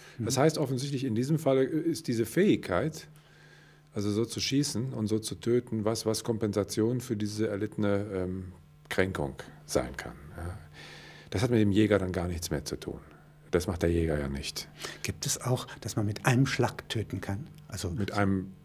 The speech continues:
Speaker 1: Schlag, ja, schon.
Speaker 2: Das geht nicht über die Ferne, sondern es geht über die Faust.
Speaker 1: Ja, da muss man in den Na-, Nahraum der
Speaker 2: Ja.
Speaker 1: Person reingehen.
Speaker 2: Mhm.
Speaker 1: Ähm, und es ist ja nicht nur die Faust, sondern die Distanz,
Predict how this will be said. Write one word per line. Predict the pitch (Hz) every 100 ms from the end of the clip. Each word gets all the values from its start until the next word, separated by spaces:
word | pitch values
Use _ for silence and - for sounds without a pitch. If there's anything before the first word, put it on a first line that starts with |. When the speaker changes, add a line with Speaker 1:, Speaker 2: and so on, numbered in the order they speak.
| - -
Speaker 1:
Schlag, | - 87 120 82
ja, | 80 82
schon. | 95 92 90 - - - -
Speaker 2:
Das | 107
geht | - 117
nicht | 139 131
über | 127
die | 143
Ferne, | 165 127 90
sondern | 107 107
es | 107
geht | 123 -
über | 143
die | 143
Faust. | - 104 80
Speaker 1:
Ja, | 104
da | 110
muss | 160
man | 160 156
in | 143
den | 139 131 127 123
Na-, | 123
Nahraum | 117 113 92 82 73
der | 76 80
Speaker 2:
Ja. | 78 - - - 113
Speaker 1:
Person | 92 90 92 92
reingehen. | 87 104 98 82 101 110 - 110
Speaker 2:
Mhm. | 113 - - - - - - -
Speaker 1:
Ähm, | 101 95 95 -
und | - 101 - - - - - - 302
es | 135
ist | 147
ja | 131
nicht | 127
nur | 113
die |
Faust, | 107 135 139 123
sondern | 117 107 104 107 120 113
die | 107
Distanz, | 104 - 113 156 151 - 151